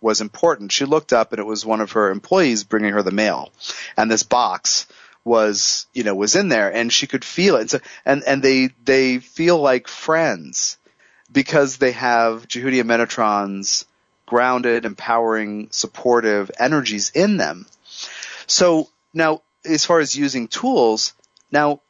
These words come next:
you can refuse to engage with that energy.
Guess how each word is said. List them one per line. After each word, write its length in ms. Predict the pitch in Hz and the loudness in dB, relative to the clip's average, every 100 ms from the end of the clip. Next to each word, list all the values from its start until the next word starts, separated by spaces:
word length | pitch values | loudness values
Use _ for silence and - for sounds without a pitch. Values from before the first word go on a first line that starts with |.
| _ | _
you 240 | 135 143 247 | -10 -4 -2
can 560 | - 214 180 165 156 - _ _ _ _ _ | 2 2 0 -4 -10 -16 _ _ _ _ _
refuse 640 | 135 165 - 170 190 190 | -4 -4 -4 -6 -2 -2
to 120 | - 175 | 0 -2
engage 460 | 165 143 175 190 | 0 0 0 0
with 120 | 165 | -4
that 160 | 160 170 | 0 0
energy. 580 | 175 233 190 - 62 | 2 -2 -6 -10 -14